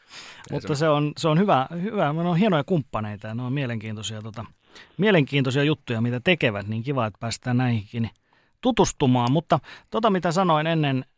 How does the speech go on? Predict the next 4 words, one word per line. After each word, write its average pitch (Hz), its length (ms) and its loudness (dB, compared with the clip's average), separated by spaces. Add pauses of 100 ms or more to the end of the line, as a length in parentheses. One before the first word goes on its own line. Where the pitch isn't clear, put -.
(200)
ennen 160 360 0
mainoksia, 147 640 0
niin 117 340 -2 (580)
Sporttimeisterit-ohjelmassa 139 1400 0